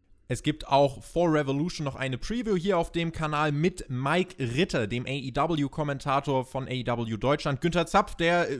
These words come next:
ist, glaub ich, leider schon im Flieger. Der, äh, wird uns dann aber irgendwann in den nächsten Wochen mal bei Hauptkampf begegnen.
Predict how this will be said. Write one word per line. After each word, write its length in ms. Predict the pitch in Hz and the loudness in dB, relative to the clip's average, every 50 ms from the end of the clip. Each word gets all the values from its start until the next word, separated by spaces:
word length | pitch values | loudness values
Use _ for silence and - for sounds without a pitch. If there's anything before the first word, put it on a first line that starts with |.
| 107 98 - | -8 -8 -8
ist, 200 | 117 131 - - | -8 -8 -4 -2
glaub 160 | 151 143 139 | 0 0 2
ich, 80 | 131 123 | 2 2
leider 240 | 131 135 143 143 | 0 0 0 0
schon 220 | 135 - 143 127 107 | -2 -2 -4 -2 -2
im 100 | 113 104 | -4 -4
Flieger. 480 | - - 143 196 233 254 262 262 277 269 - - - - - | -4 -4 -2 0 2 4 2 2 2 -2 -8 -18 -20 -10 -4
Der, 360 | - 143 143 147 147 147 143 - | 0 2 4 4 4 4 2 2
äh, 240 | 135 131 123 123 | 0 -2 -2 -4
wird 140 | 123 143 147 | -4 -4 -4
uns 160 | 147 127 - | -4 -6 -4
dann 100 | - 139 | -2 -2
aber 160 | 127 123 127 123 | 0 0 0 0
irgendwann 300 | 131 127 135 123 123 120 | 0 0 -2 -2 -2 -2
in 40 | 120 | -2
den 100 | 117 117 | -2 -2
nächsten 280 | 120 120 - - 117 | -2 -4 -6 -6 -6
Wochen 140 | 110 113 113 | -4 -4 -2
mal 120 | 113 110 107 | -2 -2 -2
bei 100 | 107 90 | -2 0
Hauptkampf 480 | 104 131 160 160 - 175 156 151 - | 0 -2 -2 -2 -4 -6 -6 -4 -6
begegnen. 600 | - 139 127 127 135 143 143 - 151 151 156 156 | -8 -6 -4 -2 -4 -4 -2 -2 -2 -2 -2 -4